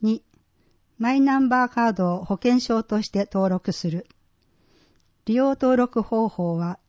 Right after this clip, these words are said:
次の通り。丸一、医療機関や薬局の受付、カードリーダーで登録。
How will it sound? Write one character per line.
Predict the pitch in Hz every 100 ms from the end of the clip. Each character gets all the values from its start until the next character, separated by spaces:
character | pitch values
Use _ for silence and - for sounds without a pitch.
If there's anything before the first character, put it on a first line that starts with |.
| -
次 | 196 226
の | 240 180
通 | - 175 165
り。 | 175 - _ - _ _ _ _ _ _ _ _ _ _ _ -
丸 | 196 220
一、 | 220 214 - 196 - _ _ _ _ _ _ _ _
医 | 208
療 | 247 277
機 | 262 254
関 | 247 214 180
や | 170 170 - -
薬 | 196 202 -
局 | 240 -
の | 220 214
受 | 214 -
付、 | 208 - 180 180 - _ _ _ _
カ | - 254
ー |
ド | 254 254
リ | 240 247
ー |
ダ | 196 190 175
ー |
で | 170 175 -
登 | 180 175
録。 | 165 - 160